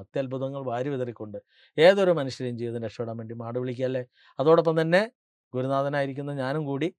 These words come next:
ആവാഹന പൂജയിലൂടെ നിങ്ങളെ എത്തിച്ച് ജീവിതം തിരിച്ചു പിടിക്കുന്ന ആളുകൾ ഒരുപാട് പേര് ഇവിടെ എന്താവശ്യം വന്നാലും അവരോട് വഴിപാട് ചെയ്യുന്നുണ്ട്. നിങ്ങളെ പ്രണവമലയിലെയും പേരമംഗലത്തപ്പൻ്റെയും അനുഗ്രഹം നേടുന്നതിന് വേണ്ടി എല്ലാവരെയും എറണാകുളം ജില്ലയിൽ മൂവാറ്റുപുഴ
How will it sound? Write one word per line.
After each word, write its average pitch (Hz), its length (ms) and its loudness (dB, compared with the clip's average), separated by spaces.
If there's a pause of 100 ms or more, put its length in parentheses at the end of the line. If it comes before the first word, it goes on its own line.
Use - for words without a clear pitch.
(320)
ആവാഹന 135 520 2
പൂജയിലൂടെ 147 480 -2
നിങ്ങളെ 131 280 0
എത്തിച്ച് 117 360 -8 (420)
ജീവിതം 123 380 0
തിരിച്ചു 131 260 -4
പിടിക്കുന്ന 147 360 -4
ആളുകൾ 147 260 -2
ഒരുപാട് 131 420 -4
പേര് 147 200 -2
ഇവിടെ 151 200 0 (400)
എന്താവശ്യം 151 460 2
വന്നാലും 143 260 -2
അവരോട് 139 280 -2
വഴിപാട് 123 360 -2
ചെയ്യുന്നുണ്ട്. 143 380 0 (400)
നിങ്ങളെ 139 280 0
പ്രണവമലയിലെയും 135 680 0 (160)
പേരമംഗലത്തപ്പൻ്റെയും 131 880 -2 (560)
അനുഗ്രഹം 143 400 -2
നേടുന്നതിന് 123 480 -2
വേണ്ടി 90 200 -14 (300)
എല്ലാവരെയും 113 500 -4 (920)
എറണാകുളം 123 300 -2
ജില്ലയിൽ 139 280 0
മൂവാറ്റുപുഴ 127 340 -2